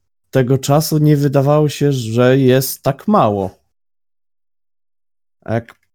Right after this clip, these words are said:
popatrzę sobie z perspektywy obecnej, tego czasu wcale nie było dużo więcej, jak na przykład był normalnie dzień, gdzie się szło do szkoły i w-,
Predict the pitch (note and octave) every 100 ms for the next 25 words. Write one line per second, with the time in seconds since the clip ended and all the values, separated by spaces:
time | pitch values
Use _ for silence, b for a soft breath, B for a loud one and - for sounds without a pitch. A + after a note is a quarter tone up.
0 | _ A#2 B2 B2 C3+ B2 B2 B2 - B2
1 | A#2+ B2 B2 C3 A#2+ A#2 A2 A2 - A#2
2 | G#3 C3+ _ _ _ _ _ _ _ A#2+
3 | F3 F#3+ C#3+ D#3+ F#3+ - C#3+ F#3+ F#3 E3+
4 | B2 C3 C#3 F3 C4+ F4 B2 - G#2+ G#2
5 | - G#2+ G#2 - _ _ - A2 - -
6 | A#2 A2 A#2 A#2 A2+ A2+ A2+ A2+ A2 A#2
7 | A2+ G#2+ A2 A2 A2 - A2 A2 - A2
8 | G#2+ - G#2+ -